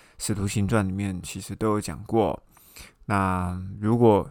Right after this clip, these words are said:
有想要了解这一段故事的人，请你去看《使徒行传》。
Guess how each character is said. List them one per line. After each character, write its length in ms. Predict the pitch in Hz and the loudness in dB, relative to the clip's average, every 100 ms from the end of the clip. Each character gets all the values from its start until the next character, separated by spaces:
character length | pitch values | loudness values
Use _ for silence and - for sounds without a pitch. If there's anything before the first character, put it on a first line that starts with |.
| - | -8
有 360 | 104 101 98 104 | -2 0 0 0
想 240 | 107 95 | 0 0
要 140 | 110 | 2
了 240 | 107 101 123 | 4 4 2
解 200 | 127 - | 0 -4
这 100 | - | -4
一 80 | 110 | -4
段 260 | 107 104 98 | -2 -4 -4
故 160 | 120 | -4
事 140 | 110 110 | -2 0
的 140 | 101 | 0
人， 320 | 101 104 113 | -2 -4 -8
请 220 | - 104 98 | -10 -8 -8
你 80 | - | -10
去 220 | - 98 | -8 -8
看 480 | - - 95 87 - | -6 -6 -6 -6 -8
《使 140 | - | -10
徒 120 | - | -10
行 220 | - 95 95 | -10 -8 2
传》。 180 | 123 | 4